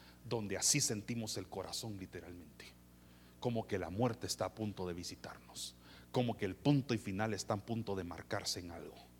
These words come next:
y eso provoca miedo. Y le voy a colocar aquí los miedos más comunes, según un libro que leí hace muchos años.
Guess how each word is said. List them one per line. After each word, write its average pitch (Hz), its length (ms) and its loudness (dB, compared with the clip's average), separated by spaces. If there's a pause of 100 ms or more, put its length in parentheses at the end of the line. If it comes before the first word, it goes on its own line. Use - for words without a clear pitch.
(460)
y 101 120 8
eso 139 220 10
provoca 113 520 4 (440)
miedo. 101 720 2 (1400)
Y 101 60 -2
le 104 80 4
voy 135 140 6
a 147 80 4
colocar 143 320 6
aquí 139 220 2
los 135 200 2
miedos 139 380 4
más 156 240 2
comunes, 139 640 0 (560)
según 139 840 4 (520)
un 113 100 4
libro 139 300 8
que 120 100 2
leí 113 180 6
hace 120 180 4
muchos 120 340 0
años. 101 400 -2